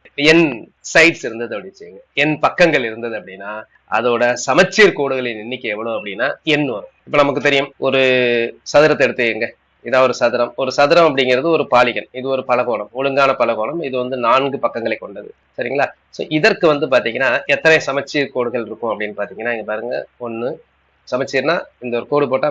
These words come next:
மேலே இங்கேயும் ஒரே மாதிரி இருக்கும், இங்க, அதுக்கப்புறம் இந்த இது, அதுக்கப்புறம் இந்த இது. So, மொத்தம் நான்கு இருக்கும். அதே மாதிரி ஐங்கோணத்துக்கு ஐந்து இருக்கும். ஒரு polygon of n sides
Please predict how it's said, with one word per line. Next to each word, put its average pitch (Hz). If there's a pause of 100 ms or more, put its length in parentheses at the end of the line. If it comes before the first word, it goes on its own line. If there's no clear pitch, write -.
மேலே 123
இங்கேயும் 120
ஒரே 117
மாதிரி 107
இருக்கும், - (580)
இங்க, 117 (420)
அதுக்கப்புறம் 123
இந்த 113
இது, 98 (260)
அதுக்கப்புறம் 131
இந்த 104
இது. - (180)
So, 139
மொத்தம் 131
நான்கு 120
இருக்கும். -
அதே 156 (100)
மாதிரி 135 (500)
ஐங்கோணத்துக்கு 143 (100)
ஐந்து 139
இருக்கும். 139 (280)
ஒரு 120 (100)
polygon 143
of 139 (140)
n 147 (120)
sides 147